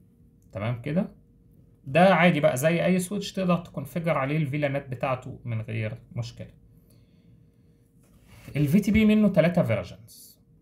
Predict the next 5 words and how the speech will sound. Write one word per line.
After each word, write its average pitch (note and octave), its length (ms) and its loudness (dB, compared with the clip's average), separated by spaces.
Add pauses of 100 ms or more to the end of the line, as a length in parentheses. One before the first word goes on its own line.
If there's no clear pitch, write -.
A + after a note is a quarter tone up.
(400)
الفيرجن D#3 420 2
الاولاني C#3+ 560 0
ده C3+ 100 2
الديفولت، D3+ 680 -8 (380)
الفيرجن F3 680 2